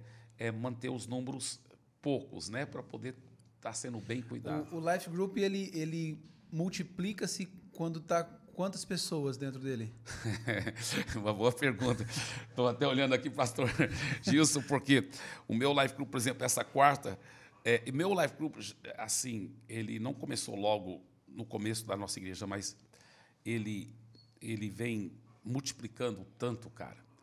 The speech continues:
Speaker 1: Nós já geramos uns quinze Life Groups. E mesmo assim, ele acabou de multiplicar duas vezes agora, e mesmo assim, esse,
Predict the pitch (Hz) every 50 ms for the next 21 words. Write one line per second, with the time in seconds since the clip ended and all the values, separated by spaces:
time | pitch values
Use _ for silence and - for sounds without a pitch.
0 | - - _ _ _ - - 113 113 110 110 113 110 113 117 104 104 107 107 101
1 | 107 104 - - - - 165 170 165 139 151 139 131 127 - - - 92 87 85
2 | - - - _ _ - 147 165 175 170 135 - - - - - - - 113 123
3 | 135 160 190 220 233 214 - 294 277 - - - - - 160 127 135 151 269 -
4 | - - 143 147 151 - 156 147 - - 139 180 233 277 269 - 247 247 220 175
5 | - - - 156 - 143 131 120 143 208 240 170 113 123 143 127 117 120 101 110
6 | 120 131 147 - - - - 147 139 139 165 202 202 160 175 165 135 - - 165
7 | 165 160 120 135 156 147 - 156 147